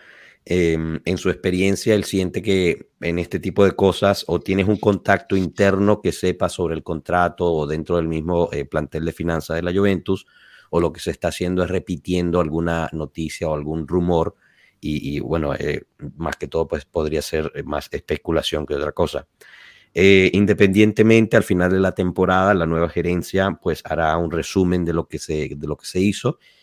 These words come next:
y tendremos una mejor idea de, de cuál va a ser su plan, ya que, pues, estarán en el cargo por seis meses.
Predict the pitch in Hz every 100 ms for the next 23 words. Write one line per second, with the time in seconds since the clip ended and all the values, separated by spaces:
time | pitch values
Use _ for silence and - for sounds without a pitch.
0 | _ - 76 92 87 90 90 92 85 87
1 | 90 82 85 85 80 82 92 73 76 76
2 | 80 80 78 82 - - 95 95 73 67
3 | 62 73 73 80 71 73 65 - 69 78
4 | 73 - 71 76 76 78 78 78 90 73
5 | 67 71 76 92 - 65 -